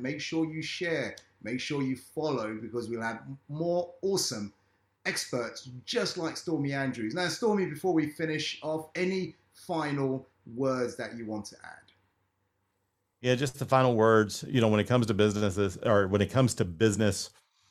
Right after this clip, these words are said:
Speaker 2: it doesn't have to be my book, but find a book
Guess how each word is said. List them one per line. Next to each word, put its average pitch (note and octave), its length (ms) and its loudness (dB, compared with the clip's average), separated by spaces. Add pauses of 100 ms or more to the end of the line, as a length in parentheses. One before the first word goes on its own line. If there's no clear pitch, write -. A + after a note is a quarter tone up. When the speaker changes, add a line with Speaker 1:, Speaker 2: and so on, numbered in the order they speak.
(420)
Speaker 2:
it G2+ 80 -20
doesn't E3 240 8
have D#3 160 6
to D3 60 4
be C3+ 160 6
my B2 200 8
book, F2 280 -2 (500)
but A2+ 100 0
find C#3 400 6
a G2 60 6
book - 340 -2